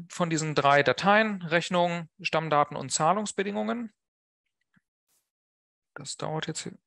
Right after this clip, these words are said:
kurz einen Augenblick, bis er das abruft. Der D-F-Ü-Sammler ist hier am Arbeiten. Wir können uns die Stammdaten kurz schon mal angucken. Man sieht eben jetzt hier, dass in Dativ Rechnungswesen halt gewisse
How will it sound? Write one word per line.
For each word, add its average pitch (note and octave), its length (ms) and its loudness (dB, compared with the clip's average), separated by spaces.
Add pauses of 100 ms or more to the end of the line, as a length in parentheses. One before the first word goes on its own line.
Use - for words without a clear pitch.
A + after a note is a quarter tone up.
kurz - 220 -10
einen D#3+ 80 -8
Augenblick, D3+ 340 -10
bis - 160 -4
er - 40 -6
das - 160 -10
abruft. - 640 -2 (1200)
Der D#3+ 60 -12
D-F-Ü-Sammler D3 600 -2
ist - 120 0
hier C#3+ 100 -2
am B2+ 80 -4
Arbeiten. E3+ 640 0 (1400)
Wir - 80 -6
können D#3 160 0
uns - 220 -4
die D3 120 -2
Stammdaten D#3+ 460 2
kurz - 240 0
schon D3 120 -2
mal C3+ 80 0
angucken. F#3+ 400 0
Man D#3 100 -2
sieht E3+ 200 -6
eben D#3+ 240 -2
jetzt D3+ 200 2
hier, E3 100 2
dass D3 160 2
in D3+ 140 -6
Dativ C#3 300 0
Rechnungswesen D#3 680 0
halt C#3+ 160 0
gewisse D3 440 2